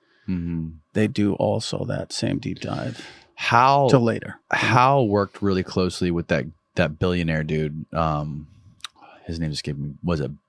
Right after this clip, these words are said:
Speaker 1: was it, what was his name?
Speaker 2: Um,
Speaker 1: Bob something?
Speaker 2: Yes.
Speaker 1: Bigelow.
Speaker 2: Bigelow. Bob. Yeah.
Speaker 1: Robert Bigelow, who, uh,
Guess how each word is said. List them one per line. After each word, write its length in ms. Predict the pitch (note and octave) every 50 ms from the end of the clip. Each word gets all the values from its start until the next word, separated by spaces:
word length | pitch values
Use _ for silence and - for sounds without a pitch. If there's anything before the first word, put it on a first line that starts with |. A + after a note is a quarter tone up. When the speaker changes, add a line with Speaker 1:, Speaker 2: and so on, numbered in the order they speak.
| _ _ -
Speaker 1:
was 200 | - E2 F#2+ G2
it, 80 | - - _
what 100 | F2 F#2
was 80 | F#2 G2
his 100 | G#2 G2
name? 280 | G#2+ G#2 G#2 G#2 G2+ - _ _ _ _ - -
Speaker 2:
Um, 380 | - C3 C3 A#2+ A2+ A2+ G#2+ G2+
Speaker 1:
Bob 340 | F#2 F#2 F#2 F#2+ G2+ G2+ -
something? 520 | - A2 G#2 - G#2 G#2+ G#2+ G#2+ G#2+ - _ _ _ _ _ _ _
Speaker 2:
Yes. 340 | - C3+ A2 - - - -
Speaker 1:
Bigelow. 420 | - B2+ G#2+ G2 E2+ D2 C2 C2+ - _
Speaker 2:
Bigelow. 280 | C#3 B2+ A2 F#2 - - - _ _
Bob. 220 | - A#2 A#2+ A#2 - _ _ _ _ -
Yeah. 80 | A#2+
Speaker 1:
Robert 220 | F#2 F#2 F2+ F#2 -
Bigelow, 460 | - F2 E2+ E2 D#2+ D2 B1+ A1+ D2 - _ _ _ _ _ _ - - - - - - _ _ _ _ _ _ _ _ _ _ _ _ _ _ _ _ _
who, 280 | - G#2 G2 F#2 F2+ E2+
uh, 460 | E2 D#2+ D2+ D2 B1+ A1 A1+ -